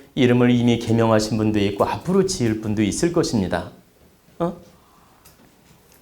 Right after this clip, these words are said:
그래서 여러분들이 그 이름에 대한 그 지식, 또 이름에 대한 상식,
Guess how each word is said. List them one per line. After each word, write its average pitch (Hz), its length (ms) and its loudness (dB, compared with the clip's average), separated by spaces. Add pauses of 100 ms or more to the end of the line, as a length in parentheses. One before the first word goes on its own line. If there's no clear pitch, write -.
(1080)
그래서 160 600 4 (1800)
여러분들이 143 960 4 (480)
그 156 120 4
이름에 151 520 6
대한 147 540 4 (260)
그 87 720 0 (800)
지식, - 500 0 (680)
또 190 80 4
이름에 135 400 4
대한 117 260 4
상식, 233 640 0